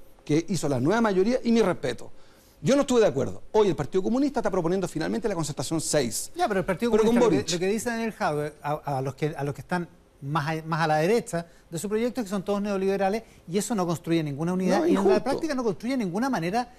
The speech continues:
Speaker 2: ninguna cosa que le haga, le pueda hacer sentido a nadie,
Speaker 1: No,
Speaker 2: si es
Speaker 1: pero
Speaker 2: que además es, es la crítica de todo lo que pasó antes, digamos. O sea,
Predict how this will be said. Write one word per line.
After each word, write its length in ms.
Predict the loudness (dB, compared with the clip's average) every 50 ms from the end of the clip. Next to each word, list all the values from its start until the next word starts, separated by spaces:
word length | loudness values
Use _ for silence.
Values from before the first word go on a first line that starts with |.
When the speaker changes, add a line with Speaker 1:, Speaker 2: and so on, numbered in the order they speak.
| -20 -20 -16
Speaker 2:
ninguna 340 | -14 -12 -6 -4 -2 -2 -2
cosa 220 | -4 -6 -6 -6
que 60 | -4
le 80 | -2 0
haga, 180 | 0 0 -2 -2
le 100 | -4 -2
pueda 140 | 0 -2
hacer 140 | -2 -2 -6
sentido 340 | -8 -8 -8 -2 -2 -2 -2
a 80 | -2 -2
nadie, 400 | 0 0 2 2 2 0 -2 -6 -10 -20 _ _ -12
Speaker 1:
No, 140 | -8 -8 -4
Speaker 2:
si 100 | -2 -4
es 40 | -2
Speaker 1:
pero 40 | 0
Speaker 2:
que 60 | 0 2
además 300 | 2 2 2 2 0 -2 -8 -6
es, 340 | -2 -2 0 2 0 -2 0 0
es 180 | 0 0 2
la 220 | 2 2 0 2 2
crítica 480 | 2 0 2 0 0 0 0 -2 -2
de 100 | -4 -6
todo 160 | -2 0 0
lo 80 | 0 0
que 60 | 0
pasó 260 | -2 -2 -2 -2 0
antes, 260 | 0 0 0 -2 -4 -4
digamos. 280 | -4 -6 -6 -8 -4
O 20 | -2
sea, 140 | -4 -4